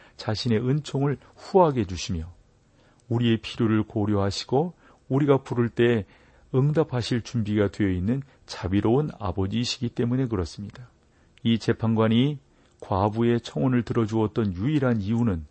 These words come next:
과부가 자신을 번거롭게 했기 때문입니다. 여러분, 여기 번거롭게라는 용어는 문자적으로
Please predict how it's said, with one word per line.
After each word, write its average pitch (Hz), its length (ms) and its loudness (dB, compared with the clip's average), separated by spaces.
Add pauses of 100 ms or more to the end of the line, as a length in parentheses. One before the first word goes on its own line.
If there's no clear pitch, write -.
(520)
과부가 123 420 4
자신을 120 460 2
번거롭게 127 600 -2
했기 120 200 -6
때문입니다. 104 560 -2 (840)
여러분, 151 200 4
여기 147 120 2
번거롭게라는 120 920 2
용어는 110 360 2
문자적으로 98 720 0